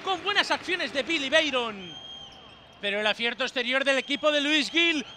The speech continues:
con Jesse Vicius y Marcos Knight, ajustaba de nuevo el encuentro. Sin embargo, quien fue determinante fue Víctor Benítez. El brasileño anotó veinticuatro puntos, con seis de once en triples.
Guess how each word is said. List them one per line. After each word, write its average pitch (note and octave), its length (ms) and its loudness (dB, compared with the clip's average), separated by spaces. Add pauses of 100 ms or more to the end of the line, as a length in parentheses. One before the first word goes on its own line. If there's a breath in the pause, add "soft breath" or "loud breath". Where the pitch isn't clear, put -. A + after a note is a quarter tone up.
con D#4 180 -2
Jesse D#4 300 0
Vicius E4+ 400 -4
y D#4+ 80 -4
Marcos F4 460 0
Knight, F4+ 280 0
ajustaba F4 560 2
de C#4+ 100 -4
nuevo D4+ 260 -2
el B3+ 40 -6
encuentro. A#3+ 720 -4 (800)
Sin A#3+ 320 -4
embargo, A#3+ 480 2
quien C4+ 180 -6
fue C#4+ 160 -4
determinante D4 800 0
fue E4 240 2
Víctor E4+ 420 -4
Benítez. E4 680 0 (300 loud breath)
El A#3+ 200 2
brasileño C#4+ 560 0
anotó E4 280 -2
veinticuatro F4+ 720 -2
puntos, E4 480 -4 (180)
con F4 220 0
seis F4+ 320 -2
de C4 100 0
once D4+ 240 -2
en G#3+ 140 -8
triples. A3+ 800 -4